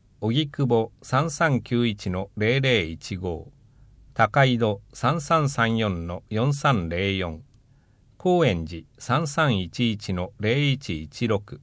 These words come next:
上井草三三九四の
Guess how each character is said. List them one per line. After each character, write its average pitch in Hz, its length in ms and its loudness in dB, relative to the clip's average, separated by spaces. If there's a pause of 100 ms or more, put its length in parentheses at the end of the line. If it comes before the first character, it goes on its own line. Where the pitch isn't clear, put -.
(760)
上 170 380 2
井 147 60 -2
草 95 340 -4 (240)
三 151 320 -2
三 143 300 2
九 120 260 0
四 104 300 0
の 82 160 -8